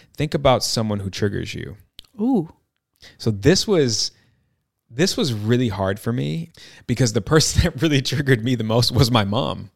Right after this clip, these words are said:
Speaker 2: Yeah.
Speaker 1: So I was
Speaker 2: I mean,
Speaker 1: like,
Speaker 2: yeah,
Speaker 1: "That's the
Speaker 2: makes
Speaker 1: test,
Speaker 2: sense. Of
Speaker 1: right?
Speaker 2: course.
Speaker 1: Well, I can't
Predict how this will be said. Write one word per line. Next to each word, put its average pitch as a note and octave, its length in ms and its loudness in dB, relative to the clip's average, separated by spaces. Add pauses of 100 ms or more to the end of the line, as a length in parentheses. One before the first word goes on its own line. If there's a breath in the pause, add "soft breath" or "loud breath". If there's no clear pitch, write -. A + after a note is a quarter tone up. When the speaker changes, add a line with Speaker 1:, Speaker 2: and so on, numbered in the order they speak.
(120)
Speaker 2:
Yeah. A#3 300 6
Speaker 1:
So E3 140 2
I C#3+ 140 2
was F3 180 6
Speaker 2:
I A#3+ 40 6
mean, A#3+ 260 8
Speaker 1:
like, G3+ 100 0
Speaker 2:
yeah, A3+ 220 6
Speaker 1:
"That's C#3+ 200 0
the C3+ 80 0
Speaker 2:
makes G#3+ 220 4
Speaker 1:
test, B3 240 6
Speaker 2:
sense. - 120 -6 (100)
Of G3+ 100 -2
Speaker 1:
right? - 140 4
Speaker 2:
course. - 320 0
Speaker 1:
Well, C#3 100 4
I B2+ 60 2
can't D#3+ 360 0